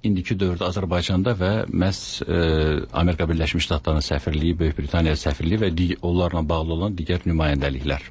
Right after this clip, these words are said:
E, siz bilirsiniz ki, son vaxtlar, e, Azərbaycan xüsusi xidmət orqanları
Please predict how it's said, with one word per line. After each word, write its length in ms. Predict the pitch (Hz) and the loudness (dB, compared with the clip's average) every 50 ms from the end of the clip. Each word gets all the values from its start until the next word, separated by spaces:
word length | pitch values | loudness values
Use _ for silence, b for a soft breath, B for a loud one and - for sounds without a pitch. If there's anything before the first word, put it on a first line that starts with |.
| B B B B B B B B B B B B B B B - | B B B B B B B B B B B B B B B -2
E, 300 | - 92 87 85 82 80 - - - - - 95 113 | 0 2 2 2 2 0 -2 -6 -10 -10 -4 -2 -2
siz 240 | 110 - - 160 143 139 | 0 0 0 0 2 2
bilirsiniz 320 | 147 147 135 120 - 117 - | 2 0 0 0 -2 -4 -2
ki, 140 | - 131 | -2 -2
son 260 | 117 - - 127 117 113 | -2 0 0 0 2 2
vaxtlar, 300 | 107 101 117 117 117 110 - - | 0 0 -2 -2 -2 -2 -2 0
e, 400 | 104 101 98 98 95 95 95 95 82 | 2 4 4 4 4 4 2 2 2
Azərbaycan 340 | 92 104 101 92 87 107 98 | 0 0 -2 -2 -2 -4 -4
xüsusi 300 | - - - - 101 - | -4 -6 -6 -6 -4 -2
xidmət 260 | 104 92 98 92 - | 0 0 0 0 2
orqanları 640 | 98 92 87 90 90 87 85 85 82 82 92 107 107 | 0 0 2 2 2 4 4 2 2 2 0 0 -2